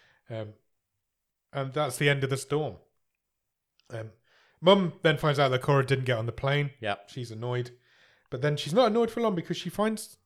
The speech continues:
Speaker 1: a
Speaker 2: The perfect video
Speaker 1: the perfect
Speaker 2: for the,
Speaker 1: home
Speaker 2: this
Speaker 1: video
Speaker 2: perfect point in the
Speaker 1: just
Speaker 2: movie.
Speaker 1: happens to be on her computer.
Speaker 2: And it's, it's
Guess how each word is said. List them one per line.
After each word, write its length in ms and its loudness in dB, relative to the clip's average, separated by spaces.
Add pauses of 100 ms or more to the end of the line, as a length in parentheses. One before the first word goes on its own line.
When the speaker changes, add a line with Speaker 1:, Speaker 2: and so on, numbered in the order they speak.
Speaker 1:
a 120 -4 (220)
Speaker 2:
The 80 -8
perfect 520 -4
video 400 -8 (100)
Speaker 1:
the 120 -2
perfect 380 4
Speaker 2:
for 40 2
the, 60 -4
Speaker 1:
home 160 10
Speaker 2:
this 120 8
Speaker 1:
video 280 6
Speaker 2:
perfect 480 0
point 220 -6
in 80 -10
the 40 -10
Speaker 1:
just 120 -4
Speaker 2:
movie. 80 -10
Speaker 1:
happens 360 -2
to 100 -4
be 160 0
on 360 0 (100)
her 300 0 (520)
computer. 500 -6 (540)
Speaker 2:
And 100 -4
it's, 200 -4
it's 220 2